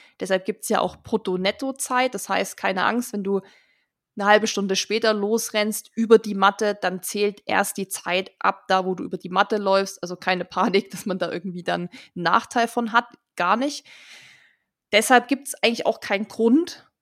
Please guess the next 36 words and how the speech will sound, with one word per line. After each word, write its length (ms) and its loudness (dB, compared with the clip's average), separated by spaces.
sich 360 -2
natürlich 600 0
in 140 -4
einen 340 -2
Startblock 540 -2
zu 80 -6
stellen, 340 -4
wo 60 -8
man 140 2
vielleicht 380 -4
nicht 260 -2
hingehört. 640 -6
Also 300 2
der, 200 -2
die 80 -8
Startblöcke 480 -2
sind 200 -6
ja 100 -2
nach 360 -2
Zielzeiten 920 0
eingeteilt. 720 -4
Das 160 -8
heißt, 380 -2
zuerst 460 2
startet 320 -6
die 160 -8
Elite. 580 0
Das 160 -10
sind 180 -10
dann, 160 -6
keine 220 -10
Ahnung, 280 -2
wie 60 -4
viel 180 -8
beim 180 -4
Berlin-Marathon. 880 -4